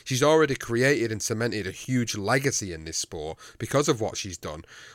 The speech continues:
What's left for her to do at this moment in time? I mean, for me, it would be moving up again, trying to look at fighting maybe Chantel Cameron again. If Chantel Cameron wins this coming weekend and becomes undisputed super lightweight champion,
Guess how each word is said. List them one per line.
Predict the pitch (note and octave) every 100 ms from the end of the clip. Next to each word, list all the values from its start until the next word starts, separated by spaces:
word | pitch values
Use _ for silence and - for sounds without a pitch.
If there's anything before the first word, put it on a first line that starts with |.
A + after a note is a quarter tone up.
| _
What's | B2+ E3 -
left | C#3+ D#3 -
for | D3
her | C#3+
to | C3 B2+
do | C3+ C#3
at | A2
this | A#2+ -
moment | B2+ B2 A#2
in | G2+
time? | G2+ A#2 C#3 A#2 E2 - -
I |
mean, | A2 A2+ G#2+ G2 - _ _ _ _
for | -
me, | A#2+ C3+ F3 G3 _ -
it | - B2+
would | C#3 -
be | C3+ B2+
moving | C3+ C3 B2+
up | C#3+ D3
again, | C3+ C#3+ D#3 C3
trying | C3+ B2
to | B2+ B2+ - - - - -
look | B2+ -
at | B2+
fighting | - B2 A#2 A#2+
maybe | A#2+ A#2
Chantel | B2+ A#2 B2+ A2+
Cameron | B2 B2+ D3
again. | C3 B2 D3
If | C#3
Chantel | C#3 C3+ C3
Cameron | - D3 D3+ C3 B2
wins | C3 D3 A#2+
this | A2 A#2+
coming | - C#3+ D#3+
weekend | A2+ G#2 - F2 F2+ A#2 - - -
and | A#2+
becomes | A#2 B2 A2+
undisputed | A#2 A2+ - A#2 A2
super | - B2+ A2+
lightweight | A2 A2+ D3+ D#3+ A#2 F#2+
champion, | A2 F2 F2 E2 A2